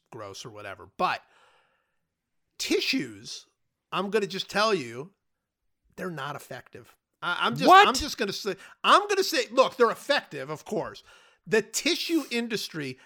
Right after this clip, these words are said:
Speaker 1: they're too thin. They're too, and I realize, you know, if you, if you go for a, something a lot thicker, like a, like a paper towel or something,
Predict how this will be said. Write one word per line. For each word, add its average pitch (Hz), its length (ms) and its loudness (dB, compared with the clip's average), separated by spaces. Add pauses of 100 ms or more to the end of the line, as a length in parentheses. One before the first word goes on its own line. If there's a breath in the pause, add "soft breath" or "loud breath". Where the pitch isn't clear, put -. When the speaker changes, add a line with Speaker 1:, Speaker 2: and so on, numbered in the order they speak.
(120 soft breath)
Speaker 1:
they're 180 340 4
too 214 380 -4
thin. 113 520 -4 (520)
They're 175 320 2 (140)
too, 233 600 -2 (500)
and 220 120 -2
I 240 80 8
realize, 247 540 6
you 196 60 -6
know, 190 120 0
if 170 100 -6
you, 165 200 -10
if 143 120 -10
you 151 120 -12
go 160 200 -2
for 156 200 -8
a, 143 120 -10
something 151 300 -10
a 139 60 -10
lot 131 220 -10
thicker, 156 320 -6 (100)
like 123 200 -12
a, 113 240 -12
like 117 180 -16
a 110 80 -14
paper 131 320 -14
towel 180 340 -4
or 131 100 -14
something, 127 440 -14